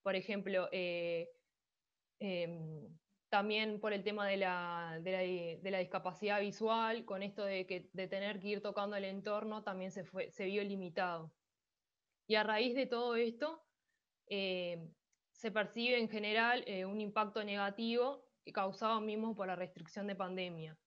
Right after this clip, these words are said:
en base a, a todo lo, lo extraído. Y como conclusión final, este, primero que nada, en relación a la discapacidad,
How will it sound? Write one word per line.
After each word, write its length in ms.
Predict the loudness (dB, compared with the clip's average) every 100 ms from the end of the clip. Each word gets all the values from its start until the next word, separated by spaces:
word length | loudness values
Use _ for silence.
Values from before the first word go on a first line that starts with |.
| _ _ _
en 160 | -6 2
base 360 | 2 4 2 2
a, 360 | 0 0 -4 -6
a 160 | -4 -2
todo 300 | 0 0 0
lo, 640 | 0 -2 -4 -6 -8 -12 _ _ _ _
lo 100 | -4
extraído. 680 | -4 -4 -2 0 0 -2 -8 _ _ _ _ _ _ _ _ _ _ _ -6
Y 100 | -2
como 260 | 0 0 -2
conclusión 500 | -4 -4 -2 -4 -2
final, 520 | -2 0 0 -2 -4 _ _ _ -4
este, 340 | -4 0 -2
primero 340 | 0 0 2 4
que 100 | 2
nada, 340 | 0 0 0
en 60 | 0
relación 440 | 0 -2 -4 -4
a 80 | -2
la 120 | 0
discapacidad, 840 | -2 -2 -6 -6 -6 -2 0 -2